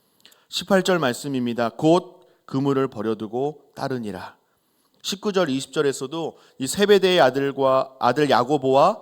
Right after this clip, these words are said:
그 형제 요한을 보시고 먼저 찾아가 부르셨다라고 말씀하는데, 그들이 어떻게 반응합니까? "배에 버려두고 예수를 따랐다"라고 기록하고 있습니다. 여기서 우리가 공통적으로 주목해 봐야 할 단어는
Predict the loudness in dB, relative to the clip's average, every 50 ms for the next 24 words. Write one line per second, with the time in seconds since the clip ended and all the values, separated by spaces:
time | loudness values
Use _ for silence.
0 | -12 -20 _ _ -6 -6 -4 -4 -6 -8 -10 -10 -8 -8 -8 -6 -4 -2 0 2
1 | 2 2 2 0 -2 -4 -2 -4 -4 -6 -6 -10 -8 -6 -4 -2 -2 -2 -4 -6
2 | -12 -20 _ _ _ _ _ 2 2 2 4 4 2 2 2 0 -2 -4 -2 -2
3 | -2 -2 -2 -4 -8 -12 -12 -12 -12 -12 -12 -12 -10 -8 -8 -8 -8 -10 -12 -12
4 | -12 -12 -14 -14 -16 -16 -16 -14 -16 -14 -14 -14 -14 -14 -14 -16 _ _ _ _
5 | -8 -6 -6 -4 -4 -6 -6 -8 -10 -12 -12 -12 -14 -12 -12 -12 -10 -10 -10 -12
6 | -12 -14 -10 -8 -8 -8 -8 _ _ _ _ _ _ -6 -4 -2 0 0 -2 -2
7 | -4 -4 -4 -4 -4 -4 -6 -6 -2 0 0 0 -2 -4 -10 _ _ -8 -6 -6
8 | -6 -8 -8 -6 -4 -4 -4 -4 -8 _ _ _ _ -10 -8 -8 -8 -10 -10 _
9 | -16 -16 -16 -16 -18 -20 _ _ _ _ _ -14 -12 -12 -10 -10 -12 -14 -16 -14
10 | -14 -14 -14 -14 -14 -12 -10 -10 -10 -10 -12 -12 -12 -12 -12 -14 -16 -18 -20 _
11 | _ _ _ _ _ _ _ _ _ _ _ _ _ _ _ 2 2 2 2 2
12 | 0 0 2 2 2 0 0 -2 -6 -12 -10 -8 -10 -10 -8 -8 -8 -6 -6 -6
13 | -6 -8 -8 -10 -10 -8 -8 -8 -8 -8 -10 -10 -6 -4 -4 -2 -2 -4 -4 -6
14 | -8 -8 -8 -8 -8 -6 -6 -6 -6 -6 -6 -8 -8